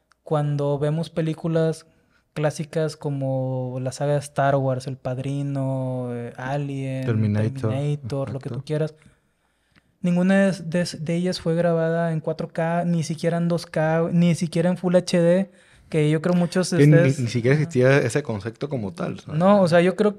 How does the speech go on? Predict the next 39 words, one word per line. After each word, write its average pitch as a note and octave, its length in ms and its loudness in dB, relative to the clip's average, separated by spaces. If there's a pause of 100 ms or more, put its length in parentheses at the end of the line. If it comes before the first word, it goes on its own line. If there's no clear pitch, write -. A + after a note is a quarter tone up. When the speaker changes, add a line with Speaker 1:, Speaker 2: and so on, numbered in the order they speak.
Speaker 1:
o F3 80 -4
sea, D#3+ 140 2
mu-, E3 220 2
yo D#3+ 240 -6
creo F3 120 -2
que F3+ 120 -4
la F3 60 0
mayoría D#3 240 0
de - 20 -2
ustedes D#3+ 220 -4
están, D#3+ 300 -4
eh, D3 440 -2
familiarizados, C#3+ 500 -4 (140)
familiarizados C#3+ 760 -2
con, C#3 640 -4
con B2+ 680 -4
esos C#3+ 200 -4
numeritos D#3 540 -2
que C#3 320 -6
en C#3 100 -2
YouTube D3 320 -4
dice D3 380 -2 (640)
cuatrocientos A2 320 2
ochenta, F3+ 480 2
setecientos F3+ 300 -4
veinte, F#3+ 920 -2
este, C#3+ 540 -6
y C#3 80 -4
mil D3 400 -2
ochenta, F#3+ 640 -2
y D#3 80 -6
luego C#3+ 220 -4
ya C#3+ 100 -2
viene C#3+ 520 -6
dos C#3 200 -8
K C#3+ 100 -6
y C3+ 40 -8
cuatro C3 260 -14
K. - 160 -18